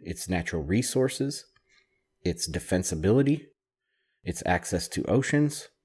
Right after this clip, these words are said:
its waterways, um, soil, everything.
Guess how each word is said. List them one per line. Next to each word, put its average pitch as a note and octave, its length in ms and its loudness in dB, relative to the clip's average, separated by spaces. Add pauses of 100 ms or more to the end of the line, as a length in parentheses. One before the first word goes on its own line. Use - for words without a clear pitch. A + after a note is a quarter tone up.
(180)
its F2 200 -8
waterways, B2+ 720 2 (480)
um, D#2 440 -2
soil, C3+ 680 4 (400)
everything. - 500 2